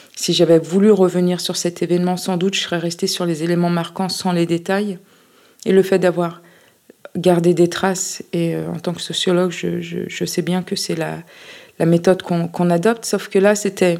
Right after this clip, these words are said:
une partie individuelle que je vivais. Et donc, par exemple, c'est un épisode que je mobilise absolument pas dans ma thèse pour pouvoir... Euh, répondre à l'exigence de neutralité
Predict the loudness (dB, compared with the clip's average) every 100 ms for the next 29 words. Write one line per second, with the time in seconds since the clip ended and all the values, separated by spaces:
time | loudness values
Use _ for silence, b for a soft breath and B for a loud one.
0 | 2 2 4 2 0 2 2 2 4 4
1 | 4 2 0 0 0 0 -2 -8 -10 -4
2 | -4 0 0 4 6 6 2 -2 -6 -8
3 | -4 0 2 2 0 -2 -2 0 -2 0
4 | 0 0 0 -2 0 0 -2 -4 -4 -4
5 | 0 0 0 0 0 -2 -2 -4 -4 -10
6 | B B B B B -4 -4 -6 2 4
7 | 4 2 -4 -6 b b b _ -6 2
8 | 2 2 4 4 4 -2 -8 -4 -4 -4
9 | -4 -6 -8 -8 0 2 2 2 2 4
10 | 4 2 -2 -2 0 -2 -6 -6 0 0
11 | 0 -2 -2 -2 2 2